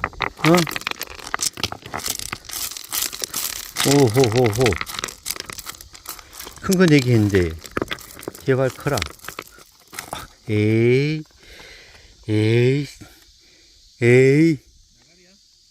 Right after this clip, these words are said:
아니, 전부, 아니, 크긴 크지. 일단 뭐 깨지고 뭐가 없잖아.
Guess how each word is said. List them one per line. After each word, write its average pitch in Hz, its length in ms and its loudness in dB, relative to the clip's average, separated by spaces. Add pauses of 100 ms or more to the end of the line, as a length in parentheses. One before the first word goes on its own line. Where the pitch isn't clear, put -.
(160)
아니, 156 240 0
전부, 196 440 -2
아니, 190 100 4
크긴 302 340 2
크지. 247 760 0 (240)
일단 202 240 0 (140)
뭐 208 200 0
깨지고 277 400 0
뭐가 233 240 2
없잖아. 202 560 2